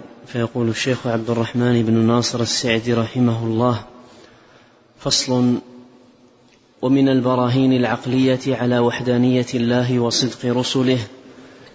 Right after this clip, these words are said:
أن الرسل كلهم، وخصوصا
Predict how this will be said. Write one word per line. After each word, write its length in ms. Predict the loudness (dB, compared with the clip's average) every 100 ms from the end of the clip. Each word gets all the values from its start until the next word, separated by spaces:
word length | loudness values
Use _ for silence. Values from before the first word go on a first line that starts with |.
| 2
أن 180 | 4 4
الرسل 600 | 2 2 2 2 2 2
كلهم، 680 | 2 4 4 4 4 4 2 0 -14 -8 -6
وخصوصا 800 | -4 0 2 2 2 2 2